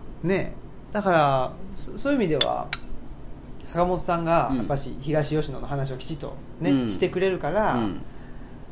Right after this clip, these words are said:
Speaker 2: 僕がね、思いっきり、だから、
Speaker 1: 突っ込むと。
Speaker 2: 東吉野の話しなくてよかったなっていうぐらいの
Speaker 1: まあね。
Speaker 2: 感じですわ。
Speaker 1: そうだね。うん。
Speaker 2: うん。
Speaker 1: そこはもうだって織り込み済みやからね。
Speaker 2: そうそうそうそう。
Speaker 1: 内容的には。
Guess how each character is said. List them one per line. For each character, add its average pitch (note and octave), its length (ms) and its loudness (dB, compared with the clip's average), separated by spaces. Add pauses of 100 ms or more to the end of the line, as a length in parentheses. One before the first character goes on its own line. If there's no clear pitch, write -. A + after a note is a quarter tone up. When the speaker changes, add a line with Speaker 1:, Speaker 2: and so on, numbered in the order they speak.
(340)
Speaker 2:
僕 C#3 200 0
が B2+ 120 2
ね、 F#3 180 -2 (340)
思 F3 200 6
い A3 80 2
っ - 20 -6
き G3 180 -2
り、 F3+ 360 2
だ D#3+ 120 0
か C#3 80 -2
ら、 C#3 60 -4
Speaker 1:
突 - 20 -6
っ - 20 -6
込 - 40 -4
む - 60 -4
と。 - 140 2
Speaker 2:
東 G4 300 6
吉 - 160 2
野 E3 60 0
の C#3 40 -2
話 E3+ 280 0
し - 100 -2
な E4 80 4
く - 80 -4
て A3+ 60 4
よ A#3 80 4
か G#4 140 4
っ - 100 -6
た D3 120 2
な C3 220 2
っ - 20 -6 (260)
て E3 100 2
い E3+ 80 4
う D#3 40 0
ぐ G3 120 4
ら G3+ 140 8
い C3 60 0
の B2+ 100 6
Speaker 1:
ま D3+ 220 12
あ F#2 40 4
ね。 A#2 240 4
Speaker 2:
感 D3 180 2
じ B2+ 140 -2
で A#2 60 -8
す - 140 0
わ。 D3+ 140 4
Speaker 1:
そ - 0 -
う E2+ 40 0
だ - 100 -6
ね。 F2+ 220 0 (280)
う A2 80 0
ん。 A2 200 2
Speaker 2:
う - 20 -2
ん。 G2+ 40 -2
Speaker 1:
そ B2 180 -2
こ A#3 140 8
は A#2+ 140 12
も G2 240 2
う F#2 40 -4
だ F#2+ 80 0
っ F#2+ 40 -2
て - 160 -8
織 G2 180 0
り - 60 -4
込 A2 60 2
み A#2 120 2
済 A2+ 100 2
み D3 100 6
や A#2+ 80 2
か - 60 -6
ら - 80 -8
ね。 - 40 -6
Speaker 2:
そ F3+ 100 2
う - 20 4
そ C#3+ 60 2
う - 20 0
そ D3 100 2
う B2+ 40 -2
そ - 60 -6
う。 - 40 0
Speaker 1:
内 G2+ 180 2
容 G2+ 140 0
的 F#2+ 200 -4
に E2+ 120 -4
は。 C2 140 -6